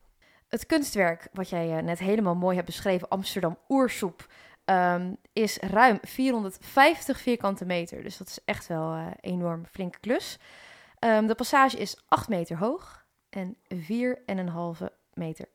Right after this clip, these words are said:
breed. En je vindt er ook een fonteintje waar je water uit kunt halen.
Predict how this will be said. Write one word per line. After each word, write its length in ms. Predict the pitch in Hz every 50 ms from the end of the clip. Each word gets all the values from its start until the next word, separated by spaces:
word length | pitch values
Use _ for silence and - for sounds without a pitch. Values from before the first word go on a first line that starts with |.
| _ _
breed. 500 | - - 165 175 233 349 - - - - _ - - - - - - - - _ _ _
En 300 | - 294 269 202 180 - - _ _ _ _ _ _
je 160 | - 196 202
vindt 260 | 175 - 269 311 311 -
er 140 | 202 180 -
ook 240 | - 269 285 277 -
een 60 | 190
fonteintje 800 | - - 170 151 143 - 220 247 277 285 - - 190 170 165 - -
waar 180 | 180 175 170 160
je 80 | 147 151
water 380 | 156 147 175 226 - 233 226
uit 240 | - 208 208 202 -
kunt 200 | - 202 190 170
halen. 440 | 170 165 160 160 165 175 202 -